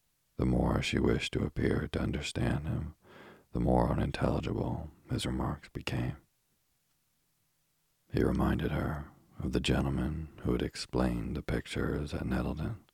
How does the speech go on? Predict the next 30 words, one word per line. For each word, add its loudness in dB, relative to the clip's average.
and 2
the 2
weight 6
of 0
her 2
ignorance 0
settled 0
down 2
on 0
her -2
again, -2
like -4
a -4
pall. -2
"I 2
mean, 2
I 0
can't 0
see 0
that -2
you 2
have 2
any 0
books 2
on 0
the 0
old 0
houses -2
about -2
here. -4